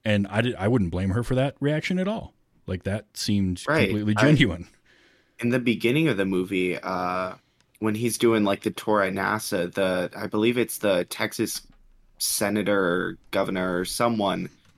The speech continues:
Speaker 2: uh, in government is like, Well, he mentions Apollo fourteen, and he's like, "Well, if there is an Apollo fourteen,
Speaker 1: Right.
Speaker 2: you know, 'cause we've already been to space, why am I still funding this?"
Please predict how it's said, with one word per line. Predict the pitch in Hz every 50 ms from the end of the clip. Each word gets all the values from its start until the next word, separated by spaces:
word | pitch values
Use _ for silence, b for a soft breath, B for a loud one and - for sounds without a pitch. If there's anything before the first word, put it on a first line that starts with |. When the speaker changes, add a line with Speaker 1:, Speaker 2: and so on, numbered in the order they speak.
| - - _ _ _ -
Speaker 2:
uh, | - 92 92 90 90 - -
in | 92 98 98 92
government | 104 104 95 92 95 92 95 92 92
is | 95 90 -
like, | 90 82 82 - - _ _ _ _ _ - - _ _ - - - _ _ -
Well, | 110 107 101 98 98 95 - _ _ b b b b b b b b _ _ _ _ _ _ _ -
he | - 107 120
mentions | 123 135 139 156 - 165 151 120
Apollo | 117 107 - 120 117 110 110 104
fourteen, | - - 110 98 - - 107 104 98
and | 95 95 101
he's | 101 92 -
like, | 101 90 - -
"Well, | 104 104 92
if | - 101 - -
there | 113 107 98 -
is | 92 120 120 110
an | 120 107
Apollo | 92 - - 101 90 90 87 92
fourteen, | - - - 92 82 - - - - 82 80 - - _ - 95
Speaker 1:
Right. | 98 101 95 85 82
Speaker 2:
you | 98 95
know, | 92 95 -
'cause | - 98 -
we've | 107 107 98 107
already | 117 113 104 101 98
been | - 117 120 117
to | 104
space, | - - - - 78 - - -
why | - 95 101 107
am | 104 98 98
I | 101 95
still | - - - 98 90 -
funding | - - - 104 98 95 92 78 76 85 85 -
this?" | - - - - - - - - -